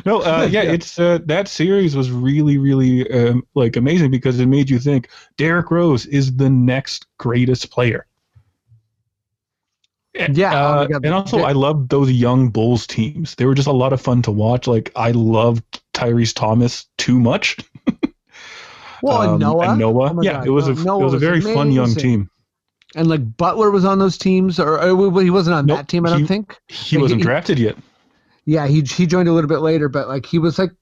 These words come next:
Speaker 2: kind of a young, like, very early on a part of, like, I think he was on a, he was on, he played with Noah and Rose for a little bit.
Speaker 1: Yeah, it was two thousand eleven he was drafted, or two thou-, yeah, it was two thousand eleven he was drafted.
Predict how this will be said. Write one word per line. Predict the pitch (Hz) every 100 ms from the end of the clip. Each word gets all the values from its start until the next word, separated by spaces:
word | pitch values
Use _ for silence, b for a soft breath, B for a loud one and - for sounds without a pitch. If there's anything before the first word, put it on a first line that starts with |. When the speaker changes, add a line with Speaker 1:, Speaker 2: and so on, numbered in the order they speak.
| -
Speaker 2:
kind | 196 202 190
of | 170
a | 160
young, | 147 156 151 -
like, | 156 139
very | 135 165 160 151
early | 143 135 135
on | 131 127
a | 113
part | 127 117
of, | 110
like, | 107 98 87 _ _ _ _ _ _ _ _ -
I |
think | 147 262
he | 226
was | 147
on | 135 123
a, | 113
he | 156
was | 175
on, | 160 139 123 - -
he | 170
played | 262 269
with | 151 123
Noah | 135 131
and | 120
Rose | 120 120 117
for | 127
a | 135
little | 165
bit. | 113 104 - _ b
Speaker 1:
Yeah, | 185 127
it | 117
was | 127
two | 160
thousand | 147 127
eleven | 120 117
he | 107
was |
drafted, | 104 107 131
or | - 131
two | 175
thou-, | 165 165
yeah, | 143 101 -
it | 131
was | 120
two | - -
thousand | 131 120 117 113 - -
eleven | 127 104 113 117 107 107 - 110 123 113 123 117
he |
was | 110
drafted. | 101 113 104 110